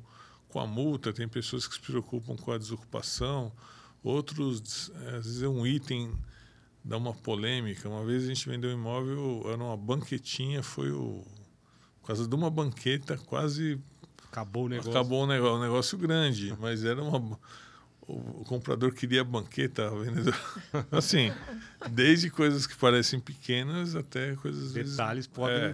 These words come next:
Speaker 2: fazer diferença na hora do
Speaker 1: Pode.
Speaker 2: fechamento.
Speaker 1: Então, nessa hora, tudo isso tem que ser, tem que ter, tomar esse cuidado e levar em conta isso também.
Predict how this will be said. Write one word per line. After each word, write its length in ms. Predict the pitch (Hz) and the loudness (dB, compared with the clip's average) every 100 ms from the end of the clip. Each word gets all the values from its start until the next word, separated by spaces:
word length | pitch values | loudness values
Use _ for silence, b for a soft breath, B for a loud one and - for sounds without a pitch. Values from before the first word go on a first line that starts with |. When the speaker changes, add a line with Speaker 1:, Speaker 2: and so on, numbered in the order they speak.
| - | -2
Speaker 2:
fazer 260 | 131 120 127 | -2 -2 -4
diferença 560 | - 160 135 139 139 | -2 0 2 0 0
na 100 | 127 | 2
hora 280 | 127 123 120 | 4 4 2
do 60 | 110 | -4
Speaker 1:
Pode. 120 | 104 | -2
Speaker 2:
fechamento. 540 | 123 - 123 113 113 | -2 0 0 0 0
Speaker 1:
Então, 140 | 110 110 | -2 -2
nessa 280 | - - 131 | 0 2 2
hora, 320 | 120 123 135 | 0 0 -2
tudo 360 | - 143 160 160 | -4 -6 -2 0
isso 500 | 147 - 165 117 156 | 0 -2 -4 -4 -6
tem 160 | 175 | -6
que 80 | 165 | -6
ser, 960 | - 160 82 - 139 123 110 - 104 104 - 120 - - | -4 -4 -4 -4 -4 -6 -8 -8 -8 -10 -14 -18 -16 -12
tem 140 | 131 113 | -10 -10
que 60 | |
ter, 180 | - 131 | -4 -4
tomar 440 | - - 123 123 127 | -2 -2 2 4 2
esse 180 | - | 0
cuidado 580 | 127 131 117 117 123 131 | -2 -2 2 2 2 0
e 60 | 143 | -2
levar 300 | 143 135 139 | 0 0 0
em 80 | 139 | -2
conta 440 | 127 117 98 113 | -4 -6 -6 -8
isso 220 | 107 - | -8 -10
também. 300 | 123 117 104 | -8 -8 -10